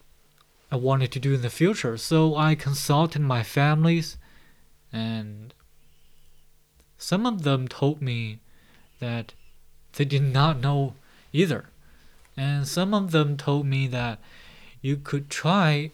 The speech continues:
to, you know, ask your friends or, or, or go to, uh, you know,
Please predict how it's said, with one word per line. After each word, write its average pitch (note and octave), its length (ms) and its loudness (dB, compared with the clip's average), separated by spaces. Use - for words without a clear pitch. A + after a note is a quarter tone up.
to, B2+ 720 -2
you B2+ 100 -6
know, A#2 220 -6
ask C3 280 -2
your A#2 180 -4
friends E3 600 2
or, A2+ 420 -8
or, A#2+ 100 -6
or A#2 560 -6
go D#3 240 4
to, D3 520 2
uh, G#2+ 280 -10
you A#2+ 100 -12
know, A2 300 -14